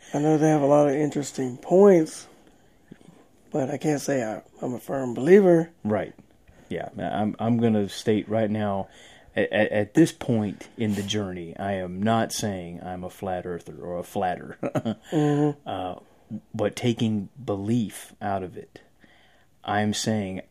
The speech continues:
Speaker 2: I don't believe the earth is round anymore. Now, that sounds like a shocking statement, but what I mean is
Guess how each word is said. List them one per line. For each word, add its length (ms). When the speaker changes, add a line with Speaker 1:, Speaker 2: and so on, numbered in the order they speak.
Speaker 2:
I 240
don't 340
believe 640
the 140
earth 240
is 120
round 340
anymore. 460
Now, 100
that 180
sounds 260
like 120
a 40
shocking 360
statement, 420
but 60
what 140
I 60
mean 300
is 220